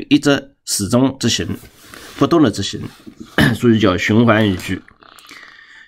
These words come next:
Java 提供了三种循环语句，第一种是以 for 关键字表示的循环语句，第二种是以 while 关键字表示的循环语句，第三种是以 do while 两个关键字表示的循环语句。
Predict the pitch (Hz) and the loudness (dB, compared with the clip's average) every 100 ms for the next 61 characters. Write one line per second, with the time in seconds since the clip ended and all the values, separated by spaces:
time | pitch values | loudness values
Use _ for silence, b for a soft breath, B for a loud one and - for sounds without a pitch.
0 | - 156 160 139 120 127 131 127 120 120 | -2 2 2 0 0 2 2 2 2 2
1 | 151 147 113 107 117 110 101 95 104 98 | 0 2 0 0 2 2 2 0 -2 -2
2 | b b b b b b b _ _ - | b b b b b b b _ _ 6
3 | 160 156 110 - - 120 110 110 156 127 | 6 6 -2 -4 -2 2 2 4 2 2
4 | 143 139 143 139 147 - 101 90 104 98 | 2 2 2 2 2 2 2 2 0 0
5 | 104 98 92 90 - 92 - _ - 147 | 2 0 0 -2 -4 -8 -8 _ 2 4
6 | 151 127 107 104 101 98 143 147 113 107 | 4 2 -2 -2 -2 0 0 2 0 0
7 | 107 101 104 101 92 87 - 90 95 92 | -2 0 -2 0 -2 -2 -4 -2 -2 -2
8 | 87 - - - 131 135 135 98 - 98 | -4 -8 -10 2 4 4 2 -2 -4 -6
9 | 92 98 - 139 - 131 131 104 98 90 | -4 -4 2 4 4 2 2 -2 -2 -4
10 | 104 123 110 104 101 92 - 90 - - | -2 0 2 0 -2 -4 -2 -2 -4 -10
11 | - 98 95 90 92 90 | -4 0 0 -4 -6 -10